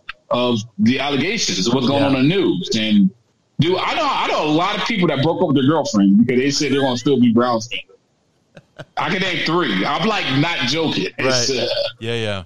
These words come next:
Speaker 2: yeah.
Speaker 1: <laughs>
Speaker 2: No, I, I get it, man.
Speaker 1: Oh.
Speaker 2: It's, and it's like you can be excited about the player, but you can't be excited about the man, at least not, at least not publicly,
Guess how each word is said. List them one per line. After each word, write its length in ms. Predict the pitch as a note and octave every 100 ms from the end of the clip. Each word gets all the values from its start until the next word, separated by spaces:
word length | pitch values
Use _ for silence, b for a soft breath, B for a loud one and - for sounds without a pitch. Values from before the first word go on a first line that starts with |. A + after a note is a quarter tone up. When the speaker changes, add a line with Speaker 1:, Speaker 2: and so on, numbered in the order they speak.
| -
Speaker 2:
yeah. 760 | B2 - C3+ C3 C#3+ - B2 B2+
Speaker 1:
<laughs> 60 |
Speaker 2:
No, 160 | B2 C3+
I, 120 | C#3+ C#3+ D3+
I 120 | D3
get 240 | C#3+ D3+
it, 80 | B2
man. 200 | A#2 A#2+
Speaker 1:
Oh. 160 | C3 B2+
Speaker 2:
It's, 180 | A#2+ -
and 140 | C#3 C#3+
it's 120 | C#3
like 160 | D3+ D3
you 80 | G3
can 160 | F#3
be 140 | E3+ E3
excited 500 | - E3 F3 F3 D3+
about 320 | B2 C3+ C3
the 60 | A2
player, 320 | D3 D#3 C3
but 120 | A#2+
you 100 | A#2
can't 300 | A2 C#3 B2
be 140 | B2+ A#2
excited 420 | - C3 B2+ A2+
about 240 | G#2+ A2+
the 60 | G2+
man, 220 | G#2+ B2
at 80 | -
least 200 | C#3 -
not, 220 | C3+ B2+ _ b b b -
at 100 | C#3
least 180 | F3
not 180 | E3+ D3
publicly, 580 | - D3 F3+ C#3 F#2 -